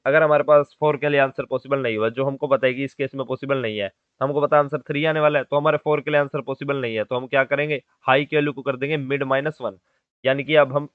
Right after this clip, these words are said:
इस रेंज में चेक करेंगे हमारा आंसर है या नहीं है। तो हाई की वैल्यू हो जाएगी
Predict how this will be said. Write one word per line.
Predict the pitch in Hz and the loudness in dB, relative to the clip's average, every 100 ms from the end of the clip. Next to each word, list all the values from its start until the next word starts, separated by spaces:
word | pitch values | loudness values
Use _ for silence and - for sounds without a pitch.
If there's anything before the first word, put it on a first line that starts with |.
| - | -10
इस | 147 | -8
रेंज | 135 139 131 | -4 -4 -4
में | 123 | -2
चेक | 123 - | -4 -2
करेंगे | 113 120 | -4 -2
हमारा | 123 123 123 | 2 2 2
आंसर | 113 120 110 | 0 -4 -2
है | 101 | -4
या | 95 | -6
नहीं | 95 | -12
है। | 95 _ _ _ _ _ _ _ _ _ - | -20 _ _ _ _ _ _ _ _ _ -6
तो | 98 92 92 98 | -4 -2 -2 -2
हाई | 107 | -2
की | 104 | -2
वैल्यू | 113 113 | -4 -2
हो | 110 | -2
जाएगी | 113 120 147 | -4 -8 -10